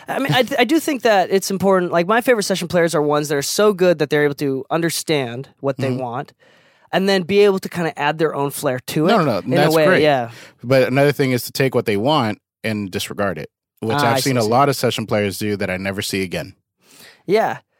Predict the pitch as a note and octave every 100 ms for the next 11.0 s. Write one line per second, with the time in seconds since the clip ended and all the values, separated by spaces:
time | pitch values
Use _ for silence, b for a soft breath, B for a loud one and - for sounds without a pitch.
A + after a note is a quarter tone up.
0 | _ F3+ G3 F#3+ D#3 G3 G3+ G#3+ G3+ A3
1 | G#3 G3 G3+ F#3 F#3 F3+ F3 E3+ D#3 E3
2 | D#3 C#3+ E3+ F3+ - E3 E3 D3 D3+ E3
3 | F3+ F#3 F#3 - D#3+ E3 D#3 - D3+ C#3+
4 | B B B - - E3+ D#3+ D3+ D3 -
5 | D3 C#3+ C3+ C3 - A2 A#2 F#3 A#2+ B2+
6 | C#3 C3+ B2+ - - A#2+ D3 F#3+ F#3+ G#3
7 | G#3 F#3+ E3+ F#3+ F#3 F#3 - F3 F3 D#3+
8 | D3+ E3 D3+ C#3 C#3+ D3 D3 D3+ C#3+ C#3+
9 | D3 - C#3+ C#3+ C#3 C#3+ C3+ E3 - A#3
10 | G#3+ G3 E3+ D#3 E3 F3 E3+ E3+ F3 -